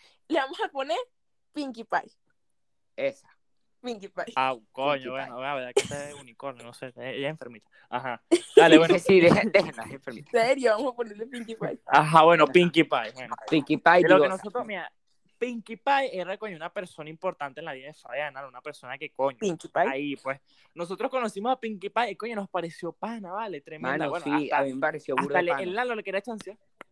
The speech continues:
Speaker 3: Échale bola.
Speaker 1: Pinkie Pie.
Speaker 2: Ah, ah, bueno, sí, Pinkie Pie.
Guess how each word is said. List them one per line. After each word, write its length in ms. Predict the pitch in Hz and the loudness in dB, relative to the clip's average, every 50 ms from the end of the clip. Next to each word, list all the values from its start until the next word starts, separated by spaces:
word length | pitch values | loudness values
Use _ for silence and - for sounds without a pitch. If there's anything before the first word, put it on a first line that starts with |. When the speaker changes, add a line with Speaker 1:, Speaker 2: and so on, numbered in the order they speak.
| _ _ _ _ | _ _ _ _
Speaker 3:
Échale 280 | 143 - - 202 185 156 | -20 -20 -16 -14 -12 -10
bola. 160 | 170 - 139 | -10 -6 -2
Speaker 1:
Pinkie 400 | - 240 254 311 359 - 302 294 | 0 4 6 6 6 6 6 8
Pie. 140 | 254 240 220 | 10 10 10
Speaker 2:
Ah, 440 | 208 196 190 - - 381 392 370 - - 311 403 381 - | 10 10 10 10 10 8 10 8 8 8 8 8 6 8
ah, 40 | |
bueno, 300 | - 392 381 359 330 311 | 8 8 8 6 4 4
sí, 340 | 294 - 415 - 294 - - - | 8 10 10 10 10 6 -6 -6
Pinkie 460 | 131 127 127 135 156 160 _ 170 151 | -8 -10 -10 -10 -12 -14 _ -16 -10
Pie. 380 | - 123 107 98 92 87 85 | -6 -6 -6 -6 -8 -12 -16